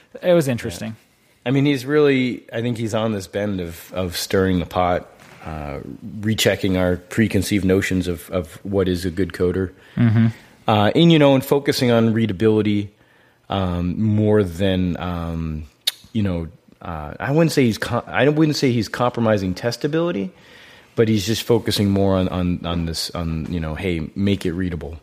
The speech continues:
Speaker 1: Mm-hmm, mm-hmm.
Speaker 2: So, so yeah, it's, it's the, like I said, I was spacing out watching it, and I'm like, "Oh, it's seven. We gotta jump on."
Speaker 1: Yeah.
Speaker 2: Uh, 'cause I just started be-, realizing how good it was.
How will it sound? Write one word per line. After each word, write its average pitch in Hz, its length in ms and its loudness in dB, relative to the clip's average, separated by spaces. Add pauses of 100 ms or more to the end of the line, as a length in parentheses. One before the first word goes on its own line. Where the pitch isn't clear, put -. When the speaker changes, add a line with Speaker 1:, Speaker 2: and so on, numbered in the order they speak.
(140)
Speaker 1:
Mm-hmm, 117 560 2
mm-hmm. 113 300 4 (340)
Speaker 2:
So, - 340 -14 (1080)
so - 140 0
yeah, 107 100 4
it's, - 160 -6
it's 110 220 -6
the, 104 240 -2
like 101 240 0
I 98 80 2
said, 101 200 0
I 90 80 2
was 87 120 0
spacing 98 360 0
out 90 160 0
watching 87 400 -2
it, 82 40 0
and 80 160 -4
I'm 82 140 -2
like, 80 180 -4
"Oh, 98 120 2
it's - 140 -4
seven. 85 460 -2
We 90 80 -4
gotta 82 180 -2
jump 82 260 -2
on." 85 240 2 (460)
Speaker 1:
Yeah. 104 260 4
Speaker 2:
Uh, 82 160 -4
'cause 90 180 0
I 90 80 4
just 85 180 -4
started 82 320 -2
be-, 85 120 -6
realizing 85 360 0
how 85 80 -4
good 85 200 -4
it 90 60 0
was. 76 360 -6